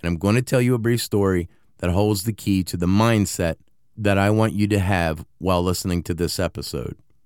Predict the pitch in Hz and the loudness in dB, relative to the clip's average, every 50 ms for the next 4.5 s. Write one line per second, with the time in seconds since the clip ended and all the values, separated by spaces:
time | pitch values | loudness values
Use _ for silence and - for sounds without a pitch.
0 | _ _ _ _ _ _ _ _ - _ _ _ _ _ _ _ _ _ _ _ | _ _ _ _ _ _ _ _ -20 _ _ _ _ _ _ _ _ _ _ _
1 | - 98 101 - 147 151 165 170 170 156 139 131 123 117 113 110 107 101 98 98 | -6 -6 -2 2 2 4 4 6 6 6 6 4 4 4 4 4 4 4 4 2
2 | 98 95 92 90 95 95 92 87 - - 95 90 87 87 85 87 98 95 87 92 | 2 2 2 2 2 2 2 0 -2 -4 -4 -2 -2 -2 0 0 0 0 0 0
3 | 87 - - 87 80 76 71 71 87 95 95 92 95 92 85 90 90 87 85 78 | -2 -2 -4 -4 -6 -6 -6 -4 0 0 2 2 2 0 0 0 0 0 0 0
4 | 82 82 80 73 71 71 65 - - | -2 -2 -2 -2 -4 -6 -8 -12 -14